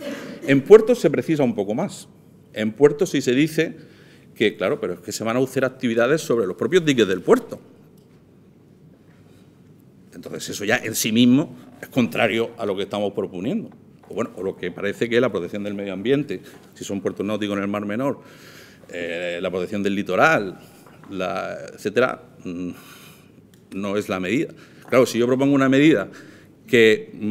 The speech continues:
va a afectar negativamente al medio ambiente, pero digo, "Ah, no, no, pero va a ser, mm, basada en la naturaleza y de acuerdo",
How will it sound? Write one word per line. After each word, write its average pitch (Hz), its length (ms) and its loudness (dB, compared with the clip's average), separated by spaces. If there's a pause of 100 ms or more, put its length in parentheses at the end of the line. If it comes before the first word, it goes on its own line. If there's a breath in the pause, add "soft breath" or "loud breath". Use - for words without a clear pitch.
va 120 160 6
a - 20 10
afectar 123 340 2
negativamente 127 480 4
al 123 80 4
medio 131 160 2
ambiente, 143 240 0
pero 123 120 2
digo, 123 120 4
"Ah, 143 60 4
no, 139 200 4
no, 135 120 2
pero 120 240 0
va 131 100 0
a 135 40 0
ser, 160 260 2 (440 loud breath)
mm, 120 320 0
basada 120 300 2
en 147 60 6
la 143 60 4
naturaleza 143 720 4
y 120 260 2
de 113 80 2
acuerdo", 135 580 0